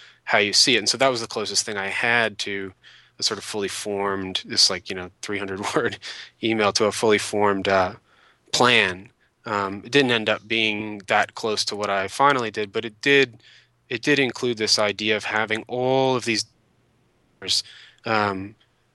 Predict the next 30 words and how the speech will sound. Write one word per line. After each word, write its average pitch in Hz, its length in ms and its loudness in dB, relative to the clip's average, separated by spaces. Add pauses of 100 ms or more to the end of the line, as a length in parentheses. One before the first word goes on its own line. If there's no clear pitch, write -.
(360)
s-, - 220 2
sort 110 220 0
of - 60 -8
emerging 117 720 4
from 104 200 -4
the 104 60 0
crash 104 360 2
of 98 60 -10
this 101 160 0
one 101 360 -4
plane. 101 520 -2
And 110 120 0
that 123 160 2
was 123 160 4
thematically 104 840 0
very 101 200 -4
important 101 500 -8
to 101 100 -6
me, 98 340 -8 (480)
um, 101 500 -2
because 113 300 2
if - 140 0
the 113 80 -4
plane 120 580 2
was 107 160 -2
going 107 400 -2
to 107 100 -6
be 104 180 -4
a 101 60 -2
symbol 104 800 0